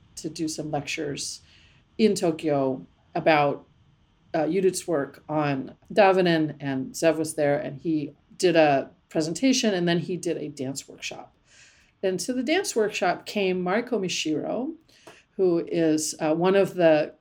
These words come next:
kind of core klezmer people in Japan. And she brought her friend Anna Gladkova, who was doing her P H D in computational linguistics in Tokyo at the time, you know, as you do.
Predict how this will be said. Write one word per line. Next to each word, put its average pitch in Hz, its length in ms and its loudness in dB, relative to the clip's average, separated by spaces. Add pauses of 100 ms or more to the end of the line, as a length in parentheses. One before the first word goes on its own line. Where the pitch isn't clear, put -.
(400)
kind 170 200 -2
of 156 160 -4
core 175 340 0
klezmer 165 400 -2
people 170 440 -6
in 180 380 -4 (540)
Japan. 156 680 -6 (480)
And 190 240 4
she 285 100 0
brought 254 200 4
her 285 60 4
friend 202 360 -4
Anna 180 340 2
Gladkova, - 760 -2 (480)
who 202 120 6
was 170 440 4
doing 202 480 0
her 190 100 -2
P - 180 -2
H 196 220 2
D 180 220 -6
in 170 180 -6
computational 175 800 -6
linguistics - 960 -6
in 214 120 4
Tokyo 214 480 4
at 151 160 -2
the 165 60 -6
time, 151 460 -6 (160)
you 180 60 -4
know, 160 220 -2
as 156 220 -2
you 196 80 -6
do. 143 320 -4